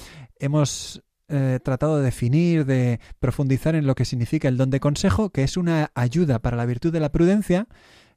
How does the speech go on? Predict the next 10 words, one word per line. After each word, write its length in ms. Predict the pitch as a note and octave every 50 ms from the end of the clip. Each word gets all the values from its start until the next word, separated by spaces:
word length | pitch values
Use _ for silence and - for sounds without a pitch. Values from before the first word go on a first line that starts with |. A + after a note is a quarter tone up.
| _ _ _
que 240 | - - B2+ B2+ B2
la 100 | A#2+ B2
virtud 480 | B2 B2 A#2+ A#2+ - E3+ E3 E3+ D#3+ C3+
funciona 580 | - - D#3 D3+ C#3+ - - D#3+ E3 D#3+ D#3+
a 60 | D3+
través 440 | - D3 C#3+ C3+ C#3+ D3 D3+ C#3+ C3
de 120 | C3+ D3 C3+
la 120 | C3 B2+
razón, 640 | B2+ B2+ B2 - - D#3+ D#3+ E3 E3 D#3+ D#3 D#3
de 180 | D3 C#3+ C#3